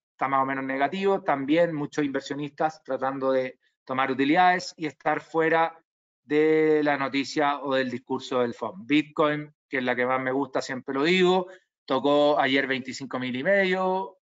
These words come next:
cayó veinticuatro quinientos y de romper nuevamente el veintitrés ocho cincuenta y cinco, que ahora se transforma en un soporte, y yo creo que ya la podríamos ver nuevamente en las veinte lucas,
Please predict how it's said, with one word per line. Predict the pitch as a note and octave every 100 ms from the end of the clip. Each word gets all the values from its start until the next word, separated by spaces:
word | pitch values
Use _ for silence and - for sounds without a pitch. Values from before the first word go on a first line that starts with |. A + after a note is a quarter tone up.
| -
cayó | C#3 C3 F3 F#3+ F#3+
veinticuatro | D3 C#3 C3 C3 C#3 C3
quinientos | C#3+ F3 F3+ - D#3+
y |
de | D#3
romper | C#3+ - D#3+ D#3+
nuevamente | D#3+ D#3+ D#3+ D#3+ E3+
el | C#3+
veintitrés | D3 B2+ C#3+ D3+ D3+
ocho | D3 - D3
cincuenta | D3 C#3 C#3 -
y |
cinco, | D#3+ C3 A#2+
que | C3+
ahora | C#3 C3+
se | C3+
transforma | B2+ B2+ C#3
en | C#3
un | C#3
soporte, | F3 A3+ A3 G3+
y |
yo | E3+
creo | D#3+ D3+
que |
ya | D3+
la | C#3+
podríamos | C#3 D3 C#3+ C3+
ver | D3
nuevamente | D3 C#3+ D3 D3 -
en | C3+
las | B2
veinte | C3 C3+ - B2+
lucas, | A#2 G2+ _